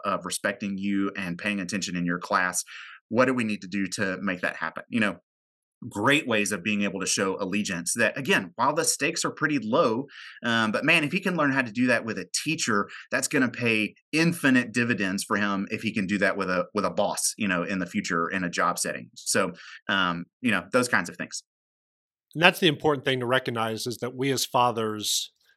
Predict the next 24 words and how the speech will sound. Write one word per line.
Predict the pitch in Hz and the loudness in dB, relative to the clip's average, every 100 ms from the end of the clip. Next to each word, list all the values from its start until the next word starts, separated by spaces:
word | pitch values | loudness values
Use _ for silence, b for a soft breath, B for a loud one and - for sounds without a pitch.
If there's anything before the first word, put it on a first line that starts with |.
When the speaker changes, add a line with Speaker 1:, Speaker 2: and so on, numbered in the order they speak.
| _ | _
Speaker 2:
know | 127 143 170 170 | -6 4 8 8
a | 151 | 8
future | - 175 175 - 139 127 | 4 2 2 2 0 0
that | 131 | 0
our | 131 | 0
sons | 123 - 160 151 147 - | 0 2 2 2 0 -2
can't, | - 156 151 147 160 _ _ _ _ - | -2 -2 0 0 -4 _ _ _ _ 4
can't | 196 185 | 6 8
even | 147 | 4
relate | 135 127 139 139 | 0 0 0 0
to | - 123 | 0 -4
yet. | 104 104 - | -6 -8 -6
So | - 151 139 | 0 2 6
often | 131 135 - 120 113 | 6 4 2 -8 -4
Speaker 1:
Yeah. | 98 76 B B B B | -4 -4 B B B B
Speaker 2:
I | 120 | -4
find | 131 131 | -2 0
mys-, | 127 120 - - | 0 -2 -4 -4
myself | 127 120 131 123 - | -4 -2 0 -2 -4
trying | - 120 117 | -6 -4 -4
to | 113 | -4
say, | - 123 123 | -2 0 0
"Well, | 120 139 139 | 2 4 4
you, | 127 | 2